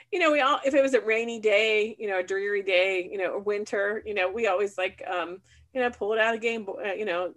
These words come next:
a, a game of some sort. We just had stacks of them and played games all, all, all day long, you know.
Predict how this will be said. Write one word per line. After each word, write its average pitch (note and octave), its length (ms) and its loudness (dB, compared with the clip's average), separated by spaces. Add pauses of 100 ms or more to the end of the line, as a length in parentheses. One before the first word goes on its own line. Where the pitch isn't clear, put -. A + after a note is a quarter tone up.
a, F3+ 340 -4
a F3+ 40 -2
game G3 380 -2
of E3+ 100 -6
some E3 200 -8
sort. F3+ 360 -2
We G3 140 -6
just G#3 180 -12
had F#3+ 140 -4
stacks G#3 420 -4
of E3+ 60 -10
them E3+ 180 -8
and E3 200 -10 (500)
played G#3 200 -2
games A#3+ 300 -2
all, - 200 -2
all, F#3 340 -2
all F3 180 0
day F#3 180 0
long, A#3 460 0
you F#3+ 140 -6
know. E3+ 340 -4